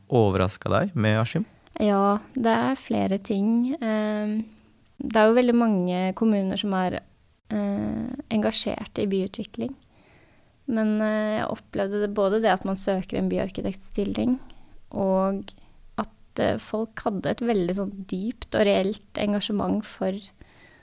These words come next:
Speaker 2: for byutvikling og for arkitektur og for hvordan stedet utviklet seg. Og så er det jo, for meg er det jo interessant å tenke potensialet da.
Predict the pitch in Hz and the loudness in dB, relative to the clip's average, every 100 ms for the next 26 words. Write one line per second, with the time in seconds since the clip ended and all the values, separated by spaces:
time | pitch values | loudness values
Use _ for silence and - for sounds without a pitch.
0 | _ - _ - 233 220 202 170 180 180 | _ -20 _ 0 4 6 6 2 0 -2
1 | - 220 214 - 196 190 - - - - | 0 0 0 0 0 -2 -4 -8 -8 -8
2 | 208 196 202 220 208 220 196 190 190 202 | -4 -2 -2 -4 -4 -2 -2 -2 -2 -2
3 | 202 - - - 190 180 - 107 104 104 | -2 -2 -4 -2 0 0 -4 -4 -2 -2
4 | 202 - - 202 - 269 - - 226 - | -4 -6 -8 -8 -6 -6 -6 -6 -4 0
5 | 233 233 202 196 208 214 208 208 208 202 | 4 4 4 2 2 4 4 4 2 0
6 | 208 220 - 220 214 214 202 202 202 208 | -2 -4 0 4 8 8 6 4 2 2
7 | 202 196 190 202 214 202 - 202 190 185 | 0 2 0 0 0 -2 -2 -2 -2 0
8 | 208 202 196 220 202 - 220 269 | 0 0 2 2 2 0 0 -2